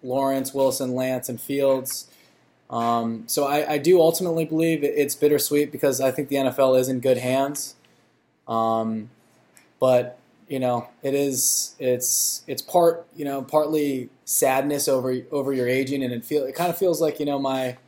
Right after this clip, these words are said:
like you said, Adam, like, we, I grew up, he has always been a part of the N F L, man. I remember, little, just a little quick anecdote, uh, Lee and I's cousin, uh, was one of many, I'm sure, who, who dated Tom Brady for a brief time in Ann Arbor, um,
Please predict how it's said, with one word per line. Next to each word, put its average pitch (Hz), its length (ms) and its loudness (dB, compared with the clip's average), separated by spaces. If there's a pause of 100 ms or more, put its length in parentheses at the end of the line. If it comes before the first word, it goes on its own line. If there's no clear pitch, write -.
(640)
like 151 240 -2
you 165 60 -2
said, 175 200 4
Adam, 127 240 4
like, 127 200 -2
we, 143 160 0
I 139 140 0
grew 139 280 4
up, 156 160 2
he 160 200 -4
has 143 140 -2
always 147 240 2
been 143 120 -4
a 135 40 -6
part 135 320 -2
of 110 100 -10
the 117 100 -6
N 117 100 -4
F - 140 -12
L, 120 160 -2
man. 107 220 -8
I 123 80 -4
remember, 135 600 -2 (360)
little, 135 140 -4
just 147 160 -2
a 151 40 -2
little 147 160 0
quick 143 220 0
anecdote, 131 560 -2
uh, 117 380 -4
Lee 143 180 -2
and 139 120 -4
I's 135 320 -2
cousin, 135 540 0 (640)
uh, 123 180 -4
was 127 140 -4
one 147 160 0
of 120 220 -6
many, 147 360 2
I'm 123 120 -2
sure, 123 260 -2
who, 123 320 -2
who 135 200 -6
dated 139 420 2
Tom 120 220 -6
Brady 117 260 -2
for 117 160 -6
a 113 40 -2
brief 127 280 -8
time 120 400 -2
in 120 100 -8
Ann 117 160 -2
Arbor, 110 380 -6 (600)
um, 110 500 -4